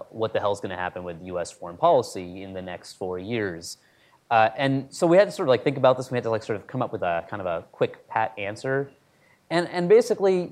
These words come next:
you know, at least when it came to South Asia, we were thinking to ourselves, you know, probably not a whole lot of different stuff, right? There's a, probably a lot of continuity that's gonna happen. And that's because, for better or worse, the blob in D C,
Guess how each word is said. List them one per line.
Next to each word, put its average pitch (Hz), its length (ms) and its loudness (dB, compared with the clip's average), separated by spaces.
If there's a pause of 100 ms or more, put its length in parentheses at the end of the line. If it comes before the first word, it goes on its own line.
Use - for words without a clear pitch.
you 170 120 0
know, 151 100 4
at 160 60 4
least 226 200 2
when 196 80 2
it 170 60 0
came 185 160 0
to 151 80 2
South 143 320 4
Asia, 143 480 6
we 139 120 0
were 139 100 2
thinking 147 260 -2
to 131 80 2
ourselves, 127 380 4
you 151 40 0
know, 165 120 2
probably 240 600 4
not 151 300 2
a 131 40 2
whole 147 360 2
lot 131 180 4
of 104 120 0
different 104 280 -8
stuff, - 460 -6
right? 104 160 0
There's 127 160 -2
a, 131 100 -2
probably 180 260 4
a 147 40 4
lot 127 260 4
of 127 120 0
continuity 113 680 -4
that's 95 180 -6
gonna 101 200 -10
happen. 92 320 -8
And 95 60 -10
that's 123 180 -2
because, 104 580 -2 (320)
for - 80 -6
better 107 200 4
or 135 60 6
worse, 104 300 0
the - 80 -8
blob 101 480 -2 (460)
in 107 180 -6
D 104 160 -6
C, 98 400 -10